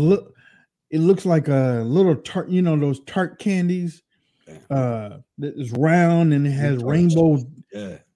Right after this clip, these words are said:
Speaker 1: it has rainbow different colors now. I was looking at it on the T V. I was like,
Speaker 2: Gotta
Speaker 1: "Oh."
Speaker 2: be diverse. <laughs>
Speaker 1: Oh my God! I mean, that, I mean, but it's target,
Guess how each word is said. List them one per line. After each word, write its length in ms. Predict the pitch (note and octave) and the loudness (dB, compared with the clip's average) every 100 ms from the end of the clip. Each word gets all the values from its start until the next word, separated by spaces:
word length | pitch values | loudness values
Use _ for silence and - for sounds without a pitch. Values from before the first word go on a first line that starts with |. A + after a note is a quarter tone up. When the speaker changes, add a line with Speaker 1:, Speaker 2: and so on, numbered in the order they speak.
| _ | _
Speaker 1:
it 80 | F#3+ | 0
has 140 | F3 D#3 | 2 4
rainbow 340 | F3+ G3+ F3+ | 4 4 2
different 360 | D#3 F#3+ D#3+ D3+ | 0 -2 -2 -2
colors 380 | G#3+ F#3 D3+ B2+ | 0 2 0 0
now. 320 | B2 G2 G2 _ _ _ _ _ - | -2 -4 -12 _ _ _ _ _ -2
I 140 | A#3 | 2
was 200 | A3 F3+ | 2 2
looking 320 | F#3+ A#3+ B3 | 2 2 0
at 160 | G3 F3+ | 2 0
it 60 | E3+ | 0
on 140 | F3 | 0
the 80 | D3+ | -2
T 220 | - F#3 | -4 -6
V. 140 | A3+ A3+ | -4 -6
I 40 | |
was 80 | D#3 | -6
like, 160 | C3 - | -8 -6
Speaker 2:
Gotta 180 | - C3+ | -6 -4
Speaker 1:
"Oh." 40 | |
Speaker 2:
be 100 | C3+ | -6
diverse. 640 | A#2 G#2+ A2+ B2 - - - _ | -8 -8 -8 -8 -10 -16 -18 _
<laughs> 80 | D3+ - - _ - _ - - | -18 -18 -20 _ -20 _ -16 -4
Speaker 1:
Oh 140 | G#3 G3+ | -2 -2
my 100 | G3 | -2
God! 460 | G3 G3 F#3+ C3+ - _ | -4 -6 -8 -10 -14 _
I 100 | E3+ | -4
mean, 380 | F3+ F3 D#3+ - _ | -2 0 -2 -8 _
that, 240 | F3 G#3 G#3+ A#3+ | -10 -10 -10 -18
I 80 | F3 | -6
mean, 440 | G3 G3+ F#3 D#3+ - _ _ _ - | -2 0 0 -4 -8 _ _ _ 0
but 340 | F#3 G3 - _ _ | 0 0 -6 _ _
it's 440 | F#3 F#3 F3+ - - | 0 0 0 -8 -18
target, 540 | - F3 G#3 F#3+ F#3 | -8 -2 0 -2 -4